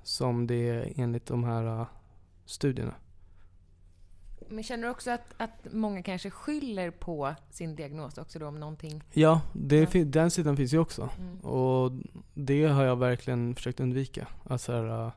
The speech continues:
Speaker 1: just eftersom jag är så tveksam så blir det ju skitkonstigt om jag skulle utnyttja det <laughs>
Speaker 2: Ja.
Speaker 1: när det passar mig. Bara, "Men det är för att jag har A D H D." Jag, jag ser inte mig själv som en person som har A D H D. Jag gör inte det.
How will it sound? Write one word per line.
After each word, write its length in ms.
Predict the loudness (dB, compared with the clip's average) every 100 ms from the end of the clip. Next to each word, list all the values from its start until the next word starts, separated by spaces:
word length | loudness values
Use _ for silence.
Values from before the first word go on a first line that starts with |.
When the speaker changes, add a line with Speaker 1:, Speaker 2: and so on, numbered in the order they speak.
| -14 -20 -20 -20 -18 -4
Speaker 1:
just 220 | -2 -2
eftersom 240 | -2 0
jag 100 | 2
är 100 | 0
så 140 | -2 -4
tveksam 580 | -2 -2 -2 -4 -4 -6
så 180 | -6 -4
blir 240 | 0 2
det 60 | 2
ju 160 | 0
skitkonstigt 560 | -2 -4 -2 -2 -2 -2
om 100 | -4
jag 100 | -4
skulle 180 | -4 4
utnyttja 500 | 4 6 4 6 8
det 160 | 10 8 4
<laughs> 200 | -4 -6
Speaker 2:
Ja. 60 | 6
Speaker 1:
när 100 | 10
det 60 | 12
passar 340 | 12 12 12
mig. 180 | 12 12
Bara, 140 | 12
"Men 140 | 12 12
det 60 |
är 20 | 12
för 80 |
att 100 | 12
jag 80 | 12
har 60 | 12
A 20 |
D 60 | 10
H 180 | 8
D." 120 | 6 4 -2 -12 -8
Jag, 280 | 6 12 12
jag 300 | 12 10 10
ser 200 | 12 12
inte 280 | 12 8 4
mig 140 | 4
själv 180 | 2 0
som 160 | 2 0
en 80 | 2
person 200 | 0 -2
som 140 | -2
har 60 | 0
A 20 |
D 80 | 0
H 140 | 0
D. 120 | -2 -6 -4
Jag 100 | 0
gör 80 | 0
inte 160 | 0
det. 100 | -6